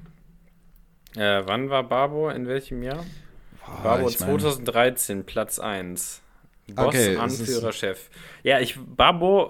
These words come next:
Speaker 1: war ich tatsächlich auch ein Riesenfan von damals. Ich erinnere mich noch. Äh,
Speaker 2: Ich meine, das
Speaker 1: ich
Speaker 2: kam
Speaker 1: hoff-,
Speaker 2: raus m-,
Speaker 1: kam das
Speaker 2: mit
Speaker 1: mit Chabos
Speaker 2: Chabos.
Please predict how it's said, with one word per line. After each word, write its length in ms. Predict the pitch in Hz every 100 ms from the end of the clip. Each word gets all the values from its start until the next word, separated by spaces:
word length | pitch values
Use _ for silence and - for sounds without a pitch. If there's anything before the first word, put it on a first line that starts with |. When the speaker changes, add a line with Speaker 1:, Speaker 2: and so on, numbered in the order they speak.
| 123
Speaker 1:
war 140 | 131 135
ich 80 | -
tatsächlich 340 | 127 131 127
auch 100 | 113
ein 100 | 117
Riesenfan 640 | 113 151 147 - 107 117
von 200 | - 104
damals. 460 | 98 101 113 156 -
Ich 120 | 110
erinnere 300 | - 113 113
mich 140 | 107
noch. 280 | 110 139 -
Äh, 320 | 113 113 120 - -
Speaker 2:
Ich 200 | 104 107
meine, 220 | 123 143 147
das 140 | 139
Speaker 1:
ich 60 | -
Speaker 2:
kam 180 | 143 151
Speaker 1:
hoff-, 160 | 147
Speaker 2:
raus 300 | 139 156 -
m-, 80 | 139
Speaker 1:
kam 340 | 123 165 247 208
das 140 | 175
Speaker 2:
mit 100 | 143
Speaker 1:
mit 320 | 175 175 - - -
Chabos 320 | 165 160 160
Speaker 2:
Chabos. 200 | 143 143